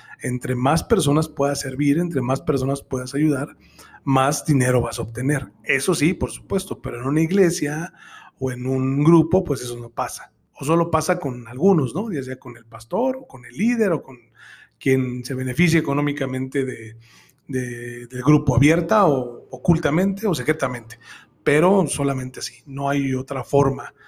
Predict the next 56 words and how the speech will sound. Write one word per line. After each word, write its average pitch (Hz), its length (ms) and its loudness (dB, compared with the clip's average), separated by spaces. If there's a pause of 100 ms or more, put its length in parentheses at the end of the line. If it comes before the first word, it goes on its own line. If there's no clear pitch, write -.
(260)
¿no? 143 140 0
No 143 200 4
hay 135 140 2
una 139 140 0
forma 139 260 0
directa, 131 600 -4
clara 135 380 -4
de 113 120 -16
hacerlo. 113 420 -16
Cuando 117 300 -16
pones 135 220 -2
un 170 100 4
negocio, 160 420 0
sí, 143 460 -6 (380)
ben-, 123 220 -6
a, 139 240 -2
a 143 60 -2
mayor 131 400 0
beneficio 165 640 4
le 127 80 -2
des 123 140 -10
a - 20 -10
las 135 140 -4
personas, 180 580 0 (300)
más 127 280 -2
dinero 123 280 -14
vas 123 200 -12
a 120 60 -14
ganar, 107 340 -16
¿no? 180 160 -4
Pero 131 280 0 (300)
el 139 80 -8
punto 196 240 6
que 160 100 0
quiero 175 160 2
dejar 156 220 4
aquí 147 200 -2
bien 139 200 2
claro 135 340 0
es 123 180 -4
que - 300 -12 (440)
si 127 120 -2
tú 196 220 2
crees - 580 0
que 123 140 -2
porque - 500 0
no 139 140 0
tienes 143 200 2
dinero, 135 240 0
porque 127 320 -2
no 139 140 2
eres 165 160 6
bueno, 170 380 4
pues - 180 -2
estás 131 220 -8
perdido. 104 500 -10